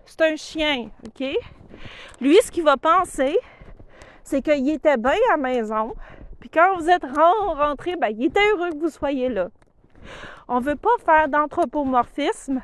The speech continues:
au sujet de, oui, si vous prenez un enfant humain, vous le mettez systématiquement à part, il va finir par se conter une histoire sur pourquoi c'est de sa faute, pourquoi vous avez fait, fait ça, gna gna gna, OK ? C'est normal.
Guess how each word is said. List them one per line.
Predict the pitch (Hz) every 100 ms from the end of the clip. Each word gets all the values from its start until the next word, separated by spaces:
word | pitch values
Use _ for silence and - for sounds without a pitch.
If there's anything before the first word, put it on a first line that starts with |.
| - - - - - - - -
au | 277 269
sujet | - 277 254 339
de, | 285 311 320 - - 294
oui, | 285 370 427
si | - 339
vous | 311
prenez | 294 311 302
un | 311 311
enfant | 277 285 311
humain, | 294 285 277 269 - - 247
vous |
le | 269
mettez | 269 269 311
systématiquement | - 269 - 294 302 - - 302 294 -
à | 254
part, | 285 339 453 403 - - - - -
il | 269
va | 262 294
finir | 311 302 320
par | 294 -
se |
conter | - 247 302 -
une | 262
histoire | 262 - 277 269 320 381 - - -
sur | - 330 - - - -
pourquoi | 330 - 294
c'est | - 285
de |
sa | - 240
faute, | - 320 339 -
pourquoi | - 254
vous | 254
avez | 254 226 -
fait, | 302 302
fait | 226 247 233
ça, | - - 359 370 370 - - - - -
gna | 269
gna | 277 277 262
gna, | 262 233 - - -
OK ? | 226 277 440 - - - - -
C'est | - 247
normal. | 262 233 311 269